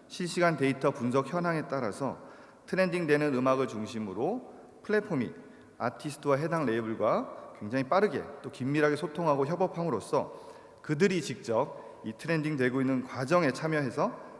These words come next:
트렌드를 더욱더 능동적이고 주도적으로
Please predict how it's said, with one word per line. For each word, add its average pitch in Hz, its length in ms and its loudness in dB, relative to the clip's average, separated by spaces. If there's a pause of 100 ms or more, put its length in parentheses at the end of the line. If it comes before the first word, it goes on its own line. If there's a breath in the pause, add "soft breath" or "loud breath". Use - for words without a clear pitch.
(120)
트렌드를 151 400 0
더욱더 127 420 0
능동적이고 113 960 -2 (200)
주도적으로 120 760 -2